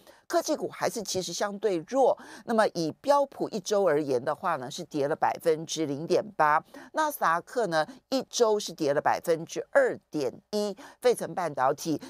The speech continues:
一周呢是跌了百分之三点一，那么台积电的A D R一周也是跌了百分之二点三，所以只有道琼是上涨。另外呢，就是以小型股为主的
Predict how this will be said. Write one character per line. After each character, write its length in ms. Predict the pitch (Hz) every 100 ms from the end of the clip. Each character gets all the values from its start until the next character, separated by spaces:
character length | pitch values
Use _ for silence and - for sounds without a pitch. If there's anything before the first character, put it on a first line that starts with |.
| -
一 120 | 269 269
周 320 | - 220 214
呢 160 | 185 143
是 140 | 165
跌 200 | - 135
了 80 | 147
百 160 | 127
分 220 | - 160 156
之 100 | 160
三 320 | - 175 175
点 240 | 160 123 104 _
一， 280 | - 98 - - _ -
那 80 | 180
么 40 |
台 160 | 185 151
积 140 | 202
电 160 | 214 175
的 80 |
A 160 | - 160
D 100 | -
R 140 | 156 -
一 100 | 196
周 220 | 214 190
也 140 | 147
是 140 | - 147
跌 180 | 127
了 80 | 127
百 180 | - 104 -
分 160 | 156
之 80 | 151
二 140 | - 165
点 240 | - 143 -
三， 440 | - - 190 170 - - - -
所 100 | 311
以 40 |
只 120 | -
有 100 | 254 175 -
道 220 | 294 214
琼 360 | - 156 135 131
是 140 | -
上 240 | 175 165 127
涨。 180 | - -
另 220 | - 277 254
外 180 | 233
呢， 160 | 170 151
就 120 | 185
是 220 | 175 180 -
以 100 | 170
小 180 | - 123
型 160 | 185
股 140 | 190 123
为 160 | 131
主 220 | 156 139 104
的 200 | 160